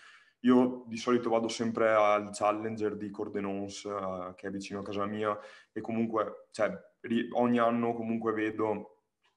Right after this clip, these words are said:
vedo anche questi tennisti, cioè, capisco che non è una vita facile da, dai cento in su.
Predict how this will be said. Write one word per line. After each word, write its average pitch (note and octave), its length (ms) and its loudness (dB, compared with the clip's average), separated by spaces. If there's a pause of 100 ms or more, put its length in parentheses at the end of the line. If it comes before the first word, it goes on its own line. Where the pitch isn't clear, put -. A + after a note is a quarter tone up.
(200)
vedo A#2 200 4
anche A#2 220 2
questi A2 260 -8
tennisti, A2 540 -6
cioè, G2+ 260 -2
capisco A#2+ 460 -4
che A2+ 100 -2
non G#2+ 140 0
è - 20 2
una G#2+ 160 2
vita G#2 220 -4
facile G2+ 500 0
da, F#2+ 300 0
dai G2 180 -4
cento G2+ 320 -8
in G2+ 80 -6
su. G2 240 -8